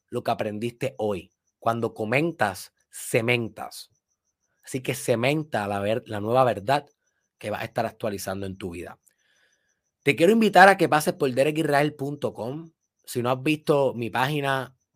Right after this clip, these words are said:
te voy a enseñar un poquito. La reconstruimos, mi equipo y yo reconstruimos derek israel punto com y ahora está súper organizada y puedes encontrar muchas sorpresas en ella.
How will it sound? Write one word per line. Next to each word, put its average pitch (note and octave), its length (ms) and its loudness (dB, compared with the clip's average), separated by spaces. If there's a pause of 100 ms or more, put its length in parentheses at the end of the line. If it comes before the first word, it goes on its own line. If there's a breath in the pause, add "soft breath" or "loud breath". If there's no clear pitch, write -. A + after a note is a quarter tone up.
(120)
te A2 100 -6
voy A#2 140 -2
a - 20 0
enseñar D3+ 340 -4
un D3+ 100 -2
poquito. C#3 460 -4
La B2+ 140 4
reconstruimos, A2+ 1040 -8
mi A2 140 -10
equipo B2 340 -8
y C3+ 60 -2
yo C3+ 180 -4
reconstruimos A#2+ 720 -8
derek B2 220 -6
israel B2 300 -4
punto B2 340 -8
com C3 260 -8 (400 soft breath)
y A2 120 -2
ahora B2+ 220 6
está D3+ 200 2
súper D#3+ 360 0
organizada D3+ 600 -2
y A#2 40 -8
puedes B2 200 -6
encontrar B2+ 480 -6
muchas B2 380 -8
sorpresas B2+ 540 -6
en B2 180 -8
ella. F#2 400 -8